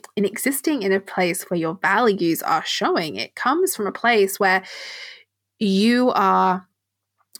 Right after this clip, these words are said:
being true to yourself and aligned with how you want your business to look. So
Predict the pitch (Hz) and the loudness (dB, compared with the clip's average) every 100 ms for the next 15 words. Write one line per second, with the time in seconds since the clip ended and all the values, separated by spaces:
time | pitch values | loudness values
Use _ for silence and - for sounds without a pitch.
0 | 214 220 247 262 226 208 _ - - 330 | 0 4 4 2 0 -2 _ -10 -2 0
1 | 381 214 196 190 170 165 180 - 190 180 | 2 2 2 2 2 2 0 0 0 2
2 | 185 285 190 - 107 190 - _ _ _ | 2 2 2 -4 -8 -10 -12 _ _ _
3 | _ _ _ _ - 185 202 190 190 190 | _ _ _ _ -2 2 4 4 2 -2
4 | - - _ _ _ _ - - - 196 | -14 -20 _ _ _ _ -10 -2 0 4
5 | 226 202 202 196 180 180 196 175 165 - | 4 4 2 2 0 -2 -4 -2 -4 -2
6 | 175 185 - - _ - 190 254 349 - | -4 -6 -10 -16 _ -6 0 2 2 -2
7 | - - _ _ _ _ _ _ _ _ | -16 -20 _ _ _ _ _ _ _ _
8 | _ _ _ _ _ _ _ _ _ _ | _ _ _ _ _ _ _ _ _ _
9 | _ _ _ _ _ _ _ _ _ _ | _ _ _ _ _ _ _ _ _ _
10 | _ _ _ - - 302 285 | _ _ _ -4 0 2 0